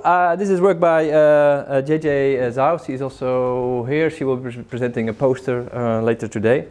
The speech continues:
Um, so very much agree with Rahul on, on the situational, uh, video. So this is really, like, the, the, the,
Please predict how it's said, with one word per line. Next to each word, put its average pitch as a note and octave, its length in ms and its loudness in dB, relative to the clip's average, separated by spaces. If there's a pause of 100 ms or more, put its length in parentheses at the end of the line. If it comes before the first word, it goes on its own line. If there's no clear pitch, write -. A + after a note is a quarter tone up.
(1160)
Um, D#3+ 520 0
so F3 420 2 (140)
very F#3+ 140 2
much F#3 360 -2
agree E3+ 380 4
with E3+ 160 2
Rahul D#3+ 340 4
on, D3 220 0
on C#3+ 100 -2
the C#3+ 60 0
situational, C#3+ 840 0
uh, B2+ 140 0
video. D#3+ 380 0
So D#3 160 0
this D3 160 0
is - 420 -8
really, C#3 300 2
like, B2+ 240 2
the, A#2 80 -4
the, B2 140 -4
the, B2+ 200 -6